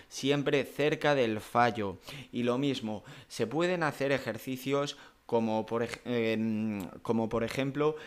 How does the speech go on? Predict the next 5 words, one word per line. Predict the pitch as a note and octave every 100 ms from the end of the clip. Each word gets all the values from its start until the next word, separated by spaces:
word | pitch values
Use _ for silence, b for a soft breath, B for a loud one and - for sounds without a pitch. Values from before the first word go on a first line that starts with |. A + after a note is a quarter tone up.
| B -
eh, | B2+ A#2 A#2 A2
empujes, | A2 A#2 E3 F3 - G2+ -
flexiones, | - A2+ A2+ - C3+ B2+ G#2+ G2+ -
tirones, | - C3 E3 E3+ B2+ G#2
pues | - A2+ G2+ -